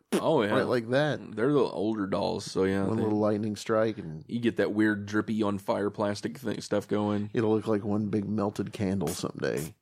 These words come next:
Speaker 2: It would be that heat going through that plastic all melting together, but people would swear
Speaker 1: <laughs>
Speaker 2: they could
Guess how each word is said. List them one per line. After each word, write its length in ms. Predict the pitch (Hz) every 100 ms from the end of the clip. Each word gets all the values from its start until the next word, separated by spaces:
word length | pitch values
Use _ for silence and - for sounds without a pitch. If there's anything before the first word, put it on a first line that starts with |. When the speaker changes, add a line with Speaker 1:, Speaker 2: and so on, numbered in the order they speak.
| _ _ _
Speaker 2:
It 100 | - 147
would 140 | 131
be 120 | 131
that 160 | 120 104
heat 300 | 117 110 107
going 200 | 113 107
through 140 | 104 101
that 120 | -
plastic 420 | - 104 98 110
all 140 | 107 110
melting 260 | 113 107
together, 340 | 107 110 110 110
but 180 | 107 -
people 320 | 110 101 98
would 160 | 101
swear 540 | 98 107 104 104 104 101
Speaker 1:
<laughs> 40 | -
Speaker 2:
they 640 | 143 - - 208 - 139
could 140 | 226